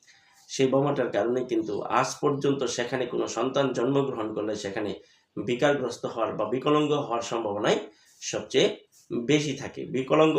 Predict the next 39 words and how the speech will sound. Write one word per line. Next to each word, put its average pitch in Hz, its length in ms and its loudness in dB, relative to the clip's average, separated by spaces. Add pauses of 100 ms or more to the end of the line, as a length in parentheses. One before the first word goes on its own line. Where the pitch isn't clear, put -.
(120)
হওয়ার 117 240 0
সম্ভাবনাই 110 420 -2
সবচেয়ে 113 260 -6
বেশি 104 160 -8
থাকে। 98 160 -8
অর্থাৎ 101 180 -10
অঙ্গহানি, 123 380 2 (560)
একটা - 280 -4
অঙ্গ 131 100 4 (120)
থাকে - 180 -4
না, 92 100 -2
এরকম 104 300 -4 (220)
বিকারগ্রস্ত, 120 560 0
মানে, 104 200 -4 (420)
আহ, 107 140 0 (140)
তার 113 140 0 (340)
মেন্টালিজম 135 400 2 (100)
প্রবলেম 139 300 2
থাকে, 92 220 -10 (540)
মানসিক 135 300 0
সমস্যা 135 400 0
তৈরি 101 220 0
হয়, - 120 -12 (540)
এরকম 127 280 0 (360)
হতে 107 240 -4
পারে। 73 140 -10 (560)
এবং 131 120 0 (160)
উদ্ভিদগুলো 156 540 4 (120)
সেখানে 127 280 -2
ভালোভাবে 117 400 -2 (100)
জন্ম 113 220 2
নেয় 117 140 2
না, 135 40 2
ভালোভাবে 107 460 -2
বড় 127 200 2
হতে 98 140 -8
পারে 85 320 -6
না। - 60 -18 (220)
তাহলে 113 220 0